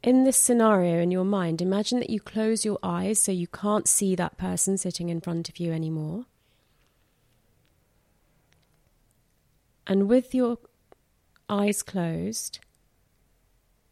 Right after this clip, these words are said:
embody those characteristics that you were just thinking about in that person.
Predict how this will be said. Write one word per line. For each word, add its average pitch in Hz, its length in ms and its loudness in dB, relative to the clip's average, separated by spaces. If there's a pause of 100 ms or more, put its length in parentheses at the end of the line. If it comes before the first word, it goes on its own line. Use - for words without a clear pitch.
(840)
embody 226 540 2
those 208 260 0
characteristics - 1120 -4
that - 160 -6
you 180 160 -4
were 185 80 -2
just - 240 -4
thinking 180 380 -2
about 180 320 -6
in 185 140 -2
that - 180 -6
person. 180 580 -4